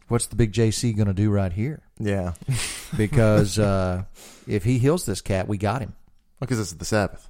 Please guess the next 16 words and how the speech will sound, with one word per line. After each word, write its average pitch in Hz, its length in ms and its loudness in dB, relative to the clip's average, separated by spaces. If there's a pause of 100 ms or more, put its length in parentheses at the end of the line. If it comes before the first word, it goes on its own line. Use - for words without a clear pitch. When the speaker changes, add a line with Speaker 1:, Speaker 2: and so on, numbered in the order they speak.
Speaker 1:
Yes. 104 540 -2 (220)
You 107 100 -2
can't, 101 340 -2 (100)
you - 80 -16
can't 101 280 -2
work 110 360 2
on 95 120 -6
the 87 60 -6
Sabbath. 104 540 -6
Speaker 2:
Yeah. 95 180 0
Speaker 1:
And 82 80 -4
since 98 360 -4 (360)
healing 113 400 2
is 90 140 -4
Jesus' 92 420 -4
work, 95 540 -4